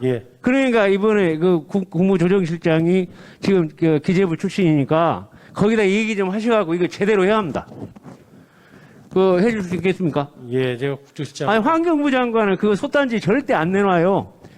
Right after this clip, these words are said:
Speaker 2: 그러니까 기재부 장관, 저, 추-, 부총리님이 좀 잘 파악하셔가지고 그 일을 꼭 해내야 합니다.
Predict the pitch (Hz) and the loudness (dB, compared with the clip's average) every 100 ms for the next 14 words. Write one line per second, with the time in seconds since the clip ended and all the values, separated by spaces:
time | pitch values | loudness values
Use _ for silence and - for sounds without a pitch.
0 | - 220 226 214 240 143 - - - 220 | -4 0 0 2 0 0 -6 -18 -4 0
1 | 240 220 214 202 190 180 165 160 160 151 | 0 2 0 0 0 0 0 -2 -2 -4
2 | 190 170 190 202 190 170 160 156 170 170 | -8 -4 -2 0 0 0 0 2 0 -2
3 | - - - 147 180 175 208 196 190 196 | -10 -18 -8 -4 -2 -2 -2 0 -2 -2
4 | 190 147 131 170 123 90 - - - 196 | 0 -2 0 0 -2 -6 -14 -18 -6 0
5 | 196 175 160 175 196 185 151 135 104 | 2 0 0 0 2 2 0 0 -4